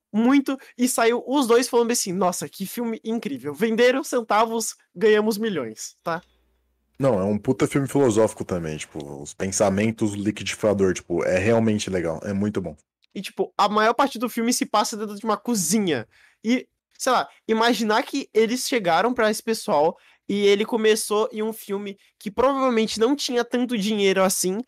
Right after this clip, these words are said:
Speaker 1: pra ser feito, então por isso que ele economizou cenários, mas ele é simplesmente incrível. Eu veria de novo sem nenhum problema. Esse filme é muito bom.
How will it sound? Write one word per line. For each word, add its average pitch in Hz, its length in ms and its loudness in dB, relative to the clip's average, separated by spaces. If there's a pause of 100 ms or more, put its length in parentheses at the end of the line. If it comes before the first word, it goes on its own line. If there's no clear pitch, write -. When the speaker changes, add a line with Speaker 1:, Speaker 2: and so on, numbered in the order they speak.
(140)
Speaker 1:
pra 190 140 0
ser 196 200 0
feito, 190 500 -2
então 202 280 0
por 196 200 -4
isso - 240 -6
que - 160 -10
ele 208 340 -2
economizou 214 720 2
cenários, 208 640 0 (240)
mas 214 300 2
ele 220 180 2
é 220 60 2
simplesmente 233 1120 -4
incrível. 202 720 0
Eu 220 140 4
veria 208 340 -2
de 214 120 -4
novo 202 380 -4
sem 240 220 -4
nenhum 208 340 0
problema. 135 500 -6
Esse 208 200 -4
filme 220 240 -2
é 214 40 2
muito 165 460 -6
bom. 104 200 -16